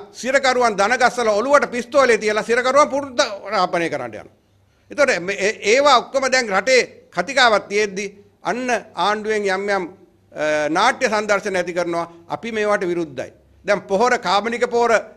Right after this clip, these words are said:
ක්ෂුද්‍ර ජීවීන් අඩංගු කාබනික පොහොර සාම්පල් ලංකාවට ගෙන ආපුවම කෘෂිකර්ම ඇමති මේ යන්න යනවා මෙන්න සී අයි ඩී එකට. ආ, ඉතින් රටේ ජනතාව කල්පනා, කෘෂිකර්ම ඇමති සී අයි ඩී එකට. මේ ඔක්කොම ජවනිකා. ඒ නිසා මේකට එහෙම දෙන්න දෙන්න බෑ.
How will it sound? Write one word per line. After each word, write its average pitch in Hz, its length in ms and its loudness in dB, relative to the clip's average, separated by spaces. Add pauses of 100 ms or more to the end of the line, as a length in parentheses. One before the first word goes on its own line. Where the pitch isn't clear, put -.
(480)
ක්ෂුද්‍ර 202 320 -2
ජීවීන් 233 260 0
අඩංගු 226 280 2
කාබනික 208 420 2
පොහොර 240 220 0
සාම්පල් 214 340 0
ලංකාවට 214 420 0
ගෙන 226 120 0
ආපුවම 254 260 4
කෘෂිකර්ම 320 460 2
ඇමති 311 260 2
මේ 285 160 2
යන්න 269 140 0
යනවා 247 240 4 (220)
මෙන්න 226 160 -4
සී 226 180 0
අයි 196 120 2
ඩී 160 140 -2
එකට. 110 140 -14 (240)
ආ, 135 240 -8
ඉතින් 147 180 -8
රටේ 170 240 -4
ජනතාව 165 300 -4
කල්පනා, 180 420 -8
කෘෂිකර්ම 262 400 -8
ඇමති 226 240 -6
සී 185 180 -6
අයි 151 80 -2
ඩී 127 140 -10
එකට. 95 160 -18 (180)
මේ 147 160 -6
ඔක්කොම 147 300 -6
ජවනිකා. 135 480 -6 (320)
ඒ 147 60 -12
නිසා 175 280 -4
මේකට 196 520 -4
එහෙම 196 220 -4
දෙන්න 196 220 -2
දෙන්න 180 300 -4
බෑ. 135 160 -4